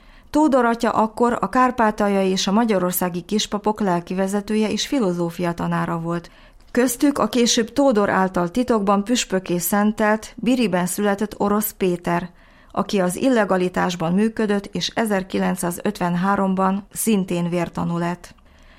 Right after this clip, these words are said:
A jelenet felső részén a várban elhelyezkedő szeminárium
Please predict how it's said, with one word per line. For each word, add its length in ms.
A 80
jelenet 440
felső 400
részén 440
a 160
várban 460
elhelyezkedő 720
szeminárium 920